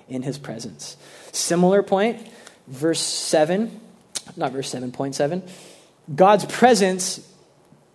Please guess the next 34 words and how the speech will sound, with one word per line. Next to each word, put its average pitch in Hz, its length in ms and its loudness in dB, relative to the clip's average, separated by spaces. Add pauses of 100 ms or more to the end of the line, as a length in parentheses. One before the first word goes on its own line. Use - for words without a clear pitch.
(300)
expels 196 720 2
fear, 135 360 -4
okay? 151 400 -4 (220)
So 185 460 6 (220)
six - 360 0
is 185 160 2
God 196 280 6
actually, 180 520 0 (260)
you're 147 140 -4
safe. 165 400 2 (340)
But, - 340 0
but 165 160 2
seven, 233 640 2 (180)
you 220 160 6
can 180 280 2
use 214 300 6
God's 220 260 4
presence 214 380 2
as 202 220 6
a 185 80 8
weapon 151 500 2 (260)
to 214 140 6
expel 185 460 4
fear 196 260 4
in 175 180 0
your 151 140 0
life. - 600 -4
Okay, 156 180 2
listen 180 260 2
to 180 40 2
this 180 160 2
verse, 165 280 0
Psalm 160 220 -2
twenty-three. 175 540 -2